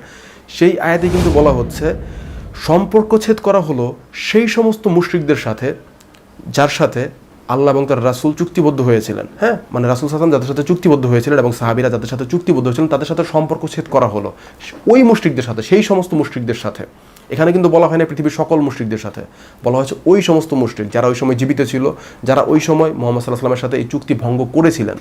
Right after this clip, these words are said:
হ্যাঁ, তাদের কথা বলা হয়েছে এক নম্বর আয়াতেই। So এই আয়াতটা কিন্তু নির্দিষ্ট সংখ্যক মানুষের জন্য, অর্থাৎ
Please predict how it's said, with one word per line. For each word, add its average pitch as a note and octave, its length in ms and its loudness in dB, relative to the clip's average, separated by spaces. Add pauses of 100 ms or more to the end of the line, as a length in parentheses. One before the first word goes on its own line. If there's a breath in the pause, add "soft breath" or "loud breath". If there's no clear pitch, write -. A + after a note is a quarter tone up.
(400 loud breath)
হ্যাঁ, - 120 -2 (160)
তাদের D#3+ 260 4
কথা D3+ 200 0
বলা A2 160 0
হয়েছে G#2 300 -8 (280)
এক - 160 -2
নম্বর A#2+ 200 2
আয়াতেই। G#2 280 -4 (420 loud breath)
So F#3 120 4 (120)
এই G3 180 4
আয়াতটা F3+ 340 0
কিন্তু F#3 200 0
নির্দিষ্ট E3 460 0
সংখ্যক F3+ 340 0
মানুষের C3 280 2
জন্য, A#2 240 0
অর্থাৎ D3 220 -2